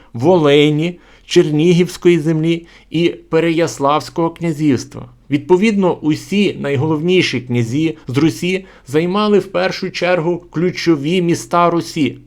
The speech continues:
а вже другорядні племінники чи двоюрідні брати могли займати віддалені провінції, такі як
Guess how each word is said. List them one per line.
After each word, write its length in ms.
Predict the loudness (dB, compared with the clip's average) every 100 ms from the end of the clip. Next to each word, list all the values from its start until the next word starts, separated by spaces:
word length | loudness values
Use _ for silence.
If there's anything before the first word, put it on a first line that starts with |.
| _ -6
а 120 | -2
вже 300 | -2 2 2
другорядні 920 | 2 2 2 2 2 2 0 -2 -4 -8 -20 -10
племінники 920 | -4 0 2 4 4 2 0 0 -2 -4 -10
чи 320 | -2 0 0
двоюрідні 760 | 0 2 2 6 6 4 2 0
брати 460 | 0 -2 0 -2 -4 -14 -4
могли 300 | -4 2 0
займати 640 | 0 -2 0 -2 0 -2 -2
віддалені 840 | 0 0 0 -2 2 2 0 -2
провінції, 840 | 0 -2 2 2 0 -4 -4 -4 -8 -20 -6
такі 280 | -4 0 2
як 260 | 2 2